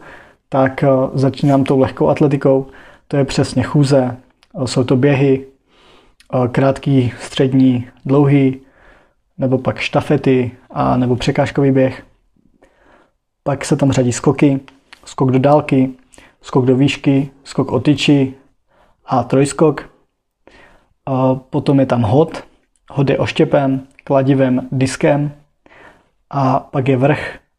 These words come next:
vrch je koulí. Takže, eh, skoro vším se háže, ale koulí se vrhá.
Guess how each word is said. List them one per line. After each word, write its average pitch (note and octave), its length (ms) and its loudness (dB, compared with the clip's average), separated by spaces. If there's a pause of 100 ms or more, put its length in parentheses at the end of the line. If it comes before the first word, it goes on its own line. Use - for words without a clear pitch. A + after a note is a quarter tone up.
(140)
vrch - 200 -6
je C3+ 80 -2
koulí. C3 460 0 (580)
Takže, B2+ 260 0
eh, - 1080 -6 (380)
skoro D#3 260 0
vším C#3+ 160 -2
se C#3+ 100 0
háže, C#3 420 0 (680)
ale C3+ 180 0
koulí B2+ 220 0
se - 120 -4
vrhá. A2+ 380 -2